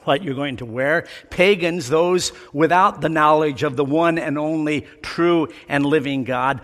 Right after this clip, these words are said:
frantically run after those things. Don't be a pagan. Trust your Father God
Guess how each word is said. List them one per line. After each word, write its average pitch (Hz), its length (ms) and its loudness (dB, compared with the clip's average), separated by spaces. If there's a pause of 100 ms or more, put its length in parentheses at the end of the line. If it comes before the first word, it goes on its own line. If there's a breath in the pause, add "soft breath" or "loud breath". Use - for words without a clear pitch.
(120)
frantically 202 800 -2
run 165 380 0
after 147 580 -4
those 135 460 -6
things. 92 800 -14 (540 soft breath)
Don't 226 240 4
be 226 120 0
a 214 60 6
pagan. 160 520 -4 (720 soft breath)
Trust - 520 0 (200 soft breath)
your 143 180 -4
Father 139 440 -2
God 143 600 -2